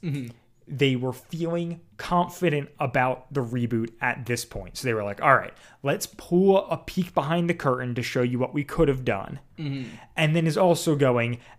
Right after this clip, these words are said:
Speaker 2: "And also, now you know, so maybe, so if we do it down the line, you can't be mad about it."
Speaker 1: Yeah.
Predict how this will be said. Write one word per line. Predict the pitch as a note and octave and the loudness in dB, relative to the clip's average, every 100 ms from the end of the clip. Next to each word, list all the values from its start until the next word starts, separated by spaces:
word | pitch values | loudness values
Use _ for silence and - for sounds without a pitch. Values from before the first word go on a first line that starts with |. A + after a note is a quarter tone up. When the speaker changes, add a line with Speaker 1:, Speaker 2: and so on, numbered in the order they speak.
| - | -2
Speaker 2:
"And | D3+ | 4
also, | G3 D4 - D3 B2 D#3+ - - | 8 10 8 4 4 4 0 -10
now | B2+ D3 F3+ | -2 2 4
you | F3+ F#3 | 4 4
know, | F#3 C#4 B3 E3+ F3+ - - | 6 8 10 8 6 0 -6
so | - D#3+ | 4 4
maybe, | C#3 C#3+ D3+ F#3 G3+ G3 F#3+ - | 4 2 6 8 8 6 2 2
so | - F3+ | 6 8
if | E3+ | 8
we | F#3 D3 | 4 2
do | G#3+ | 4
it | A#3 D#3+ | 4 4
down | G3 F#3+ F3+ | 2 4 4
the | D#3 | 2
line, | D#3 D#3+ E3 D3+ C#3 B2+ | 2 2 2 0 -2 -2
you | C#3+ | -4
can't | - E3 C3 | -2 -2 0
be | C3+ | 0
mad | B2 G#2+ G2 | 2 2 -2
about | G2+ - - | -8 -10 -12
it." | - _ _ _ _ - | -16 _ _ _ _ -14
Speaker 1:
Yeah. | D3 D#3+ D#3+ D#3 D#3 D#3 D3+ D3+ D#3+ | -2 6 10 12 12 12 12 8 2